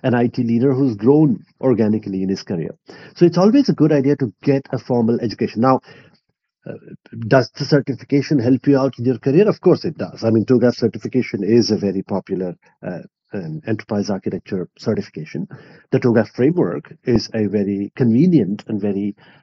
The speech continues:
popular enterprise architecture framework. And there are, and I don't have the numbers handy, but there are thousands and thousands of certifications happening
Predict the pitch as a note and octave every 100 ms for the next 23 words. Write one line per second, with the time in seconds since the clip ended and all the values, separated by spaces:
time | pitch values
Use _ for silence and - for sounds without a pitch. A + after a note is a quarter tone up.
0 | - A2+ G#2 A2 G2 F#2+ _ - A#2+ A2
1 | G#2+ G2 F#2 - F#2+ - F#2 A2 - E2+
2 | C3+ D#3 C3 C#3 C3+ - - - - C3+
3 | C3+ C3+ B2 _ _ _ C#3+ B2+ B2 C#3+
4 | C3+ B2 A#2 A2+ G#2 G#2 G2 G#2+ A2 A2
5 | G#2+ C3+ C3 A#2+ A2 G2+ - B2+ F#3 D3+
6 | E3+ D#3+ B2+ A2+ A2 F#2 - C3 E3+ E3+
7 | E3+ D#3+ C#3 B2 A#2+ C3 A#2 A2 A2+ A2
8 | G#2 A2+ G#2+ - A#2 G#2+ G#2+ G#2 G#2+